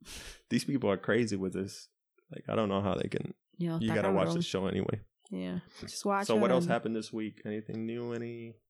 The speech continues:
Speaker 1: anything? I know f-, the crazy thing that's been happening is, like, two weeks ago,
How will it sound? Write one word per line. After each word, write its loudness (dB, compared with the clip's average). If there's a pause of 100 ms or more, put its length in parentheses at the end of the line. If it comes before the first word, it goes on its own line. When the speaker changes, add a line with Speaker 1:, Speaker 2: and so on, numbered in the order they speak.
(240)
Speaker 1:
anything? -4 (840)
I 0
know 6
f-, -4 (160)
the 4
crazy 2
thing -2
that's 0
been -4
happening 0
is, 2
like, 2
two -2
weeks -2
ago, 0